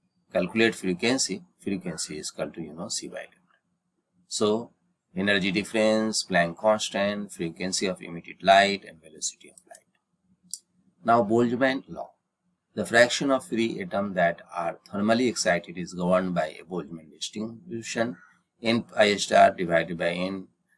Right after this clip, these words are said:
del E exponential del E K T. N star is the number of excited atom. N is the number of atom remaining in the ground state. Del E is the difference in energy levels.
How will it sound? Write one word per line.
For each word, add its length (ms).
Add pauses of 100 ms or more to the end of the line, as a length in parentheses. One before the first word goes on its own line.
(140)
del 220
E 280
exponential 880
del 180
E 180
K 100
T. 100 (540)
N 220
star 540
is 240
the 100
number 300
of 180
excited 480
atom. 320 (180)
N 200
is 220
the 80
number 300
of 140
atom 300
remaining 520
in 140
the 80
ground 380
state. 300 (440)
Del 200
E 160
is 120
the 260
difference 480
in 120
energy 400
levels. 420